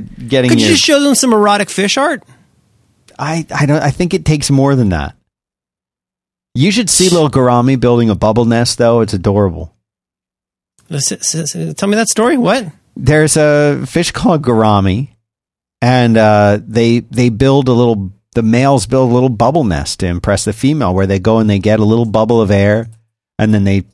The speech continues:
Speaker 1: place it in a little part of the tank, and it, it's a little collection of slimy bubbles that, I guess, to the female
Speaker 2: It shows, it
Speaker 1: gouramis.
Speaker 2: shows that they can make a nice, safe home.
Speaker 1: That's right. That's, yeah. That's right.
Speaker 2: Hmm. No, it's cheaper than a Lambo, am I right?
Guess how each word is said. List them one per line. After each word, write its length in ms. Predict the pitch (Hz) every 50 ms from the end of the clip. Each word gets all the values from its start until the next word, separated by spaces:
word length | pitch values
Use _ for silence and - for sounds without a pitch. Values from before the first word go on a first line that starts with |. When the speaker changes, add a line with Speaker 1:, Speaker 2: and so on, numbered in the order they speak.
| _ _ _ _
Speaker 1:
place 380 | - - - 123 117 120 - -
it 180 | 123 117 113 -
in 120 | 123 107
a 60 | 107 95
little 480 | 98 107 107 107 107 107 104 98 104 120 - _ _
part 260 | - - 117 117 107
of 60 | 107 98
the 100 | 107 101
tank, 420 | - - 107 107 107 120 120 -
and 200 | 110 101 98 95
it, 220 | 92 85 - -
it's 380 | - 107 107 113 - - - - _
a 80 | - 101
little 220 | 101 107 113 113 113
collection 540 | 113 - 120 120 117 113 110 - 123 113 107
of 240 | 107 101 87 - - _ _ _ _ _ _ -
slimy 500 | - - - 123 117 117 117 117 117 113
bubbles 540 | 107 - 117 120 131 135 110 95 92 - -
that, 220 | - 107 104 101 - _ _ _ _ -
I 80 | 107
guess, 240 | 107 110 104 101 -
to 120 | - - 113
the 100 | 104 110
female 340 | - - 120 113 117 127 127
Speaker 2:
It 60 | 123
shows, 240 | 117 - - - 110
it 40 | 120 131
Speaker 1:
gouramis. 60 | 120 92
Speaker 2:
shows 160 | 240 226 175
that 120 | 190 196 165
they 120 | 202 190
can 120 | - 190
make 140 | 190 190 160
a 60 | 190
nice, 220 | 180 185 185 165 -
safe 200 | - 180 170 -
home. 260 | - 208 123 71 -
Speaker 1:
That's 220 | - - - -
right. 200 | - - - - - _ -
That's, 180 | 104 - -
yeah. 240 | - 110 120 98 87 - _ _ _ _ _ _ _ _ _ _ _ _ _ _ _ _ _ _ _ _ _ _ _ _ _
That's 140 | - - -
right. 240 | - 113 104 - - -
Speaker 2:
Hmm. 120 | 226 190 127 107 - _ _ _ _ _ _ _ _ _ -
No, 120 | 160 170 160
it's 120 | - -
cheaper 220 | - 160 - -
than 120 | 156 151 135
a 40 | 123
Lambo, 340 | 131 147 165 156 113 98
am 100 | 95 98
I 20 | 95
right? 260 | 101 107 117 135 147